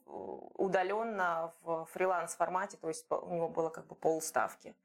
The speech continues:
Вот. Но сейчас он возвращается уже к обычной работе, но мы уже там будем думать про ясельки, и там няня у нас есть, то есть.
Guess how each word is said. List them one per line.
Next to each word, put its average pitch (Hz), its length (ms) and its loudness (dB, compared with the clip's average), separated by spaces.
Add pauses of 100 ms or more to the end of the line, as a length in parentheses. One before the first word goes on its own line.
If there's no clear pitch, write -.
(260)
Вот. - 220 2
Но 254 120 4
сейчас 196 360 0
он 175 100 -8
возвращается - 560 -4
уже 170 140 -6
к - 80 -2
обычной 180 360 0
работе, 196 340 0
но 175 80 -2
мы 202 100 2
уже 190 160 -6
там - 240 -10 (460)
будем 165 480 0
думать 156 320 -2
про - 540 0
ясельки, 214 800 -2
и - 140 -12
там - 180 -10
няня 220 300 2
у 196 40 -4
нас 185 240 -6
есть, 170 220 -10
то 160 60 -20
есть. - 280 -18